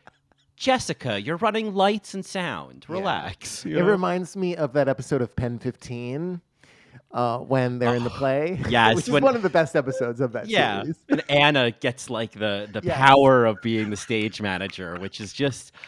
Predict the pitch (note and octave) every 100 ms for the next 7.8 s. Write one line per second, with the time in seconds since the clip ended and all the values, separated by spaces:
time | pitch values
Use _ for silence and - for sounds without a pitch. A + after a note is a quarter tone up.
0 | - - - - - - A2 D#3+ F3+ A3
1 | D3+ D3+ C#3 A#2+ A#2+ A2 G2+ - - G#2+
2 | - A2+ G2+ A2+ - G#2+ - A#2+ A2+ B2+
3 | - F#2+ G2 F#2+ - - D#3 D3+ F3+ F3+
4 | C3 C#3 C3+ G2 - C3+ C3+ C3 C3+ E3+
5 | E3 - G#2 C3+ C#3+ E3+ D#3+ D3+ E3 -
6 | C#3 C#3 C#3 C3 F3 E3+ F3 D3+ C#3 F#2
7 | C#3+ F2+ F2 C3 B2+ B2+ A#2+